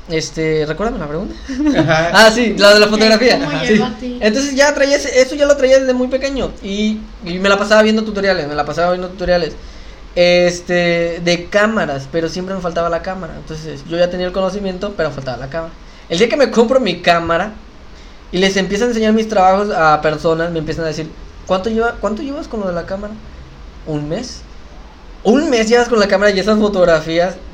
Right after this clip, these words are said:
Speaker 1: Pero es que yo ya traía el conocimiento, yo ya me la había pasado viendo tutoriales de edición, tutoriales de la, la cámara, el iso, todo eso, yo ya lo traía, no me faltaba la cámara.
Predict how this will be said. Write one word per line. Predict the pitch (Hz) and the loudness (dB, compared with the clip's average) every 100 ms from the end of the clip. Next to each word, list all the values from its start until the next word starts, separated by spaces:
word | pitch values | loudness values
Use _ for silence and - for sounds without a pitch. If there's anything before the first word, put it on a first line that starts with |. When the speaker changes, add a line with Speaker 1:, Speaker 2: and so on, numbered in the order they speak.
| - | 2
Speaker 1:
Pero | 175 | 2
es | 175 | 2
que | 214 | -4
yo | 208 | -2
ya | 196 220 | 0 0
traía | 226 220 214 | 4 4 4
el | 226 | 0
conocimiento, | 226 214 202 196 202 196 240 262 254 | 0 0 0 -6 -6 0 0 0 -2
yo | 170 185 | -4 -2
ya | 226 | -2
me | 247 | 0
la | 233 214 | 0 0
había | 208 | 0
pasado | 214 202 208 214 | -2 -2 -2 -2
viendo | 208 208 226 | -2 -2 -4
tutoriales | 220 175 165 180 | -6 -8 -2 -2
de | 202 165 | 0 -4
edición, | 143 165 165 - - - - | -4 -2 -4 -6 -16 -14 -10
tutoriales | 156 170 170 175 202 | 0 2 4 2 2
de | 196 175 165 156 175 | 0 0 -2 -4 -2
la, | 165 156 156 156 | 0 0 0 0
la | 156 - | -2 0
cámara, | 170 180 185 | 0 0 0
el | 165 | -2
iso, | 165 175 | -4 -6
todo | - 208 | -6 -2
eso, | 214 214 196 | -2 -2 -4
yo | 208 | 0
ya | 254 | 0
lo | 254 | 0
traía, | 233 220 254 170 | 0 0 0 -2
no | 180 | -4
me | 214 220 | -4 -4
faltaba | 214 208 | -2 -2
la | 202 196 | -2 -4
cámara. | 220 226 180 | -4 -4 -8